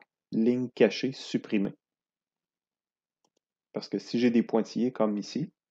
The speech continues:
comme montré, c'est une erreur de dessin. D'accord ? Donc, on met jamais de ligne pointillée sur une vue en coupe. OK,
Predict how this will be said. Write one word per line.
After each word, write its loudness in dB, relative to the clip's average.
comme -2
montré, -2
c'est 0
une 2
erreur 6
de 6
dessin. -2
D'accord ? -4
Donc, -2
on 4
met 6
jamais 4
de 4
ligne 4
pointillée -2
sur 0
une 4
vue 0
en 4
coupe. -6
OK, 4